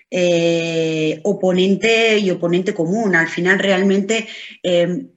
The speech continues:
estas grandes empresas o estructuras empresariales son quienes realmente, eh, nos damos cuenta que controlan, controlan nuestro, nuestro devenir, ¿no? Nuestro,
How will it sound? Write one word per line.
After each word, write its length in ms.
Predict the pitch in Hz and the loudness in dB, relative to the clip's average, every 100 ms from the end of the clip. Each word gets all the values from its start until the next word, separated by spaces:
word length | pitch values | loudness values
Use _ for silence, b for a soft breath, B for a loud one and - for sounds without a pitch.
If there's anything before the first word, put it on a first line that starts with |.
| - | -8
estas 320 | 196 196 180 | -6 -4 -2
grandes 340 | 180 185 180 190 | 0 0 0 -2
empresas 540 | 170 180 196 208 185 | -4 -4 -2 -2 -2
o 100 | 185 | -4
estructuras 560 | 170 175 151 185 180 190 | -4 -6 -8 -4 -2 -2
empresariales 920 | 175 170 - 170 170 170 202 202 B B B | -2 -2 -2 -2 -2 0 0 -2 B B B
son 180 | - 165 | -6 -2
quienes 260 | 190 190 | 0 0
realmente, 1080 | 170 165 170 175 180 170 196 190 160 147 147 | 0 0 0 0 0 0 -2 -2 -6 -8 -8
eh, 60 | - | -8
nos 160 | 151 160 | -8 -6
damos 240 | 175 180 | -4 -4
cuenta 300 | - 175 185 | -4 -4 -4
que 100 | 175 | -6
controlan, 720 | 156 151 151 165 175 170 147 B B B B | -6 -6 -6 -2 0 0 -2 B B B B
controlan 480 | - 151 156 175 180 | -8 -6 -2 0 2
nuestro, 500 | 170 - 165 156 156 | 2 0 -2 -4 -4
nuestro 800 | 170 160 - 160 156 151 147 147 147 | -4 -4 -4 -4 -2 -2 -4 -6 -4
devenir, 500 | 160 151 190 175 139 | -2 0 0 0 -2
¿no? 240 | 180 254 | 0 2
Nuestro, 420 | 185 156 - 156 | 0 -2 -4 -6